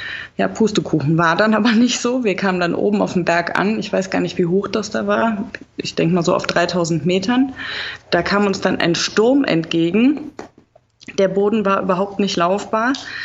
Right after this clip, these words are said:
Und dann mussten wir auf der anderen Seite dann Downhill runter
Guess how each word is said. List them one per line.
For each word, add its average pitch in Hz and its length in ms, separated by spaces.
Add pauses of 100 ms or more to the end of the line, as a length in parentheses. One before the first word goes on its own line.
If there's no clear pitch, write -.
(200)
Und 190 80
dann 190 120
mussten 208 220
wir 190 80
auf - 80
der - 140
anderen 190 240
Seite 196 240
dann 170 260
Downhill 185 400
runter 165 460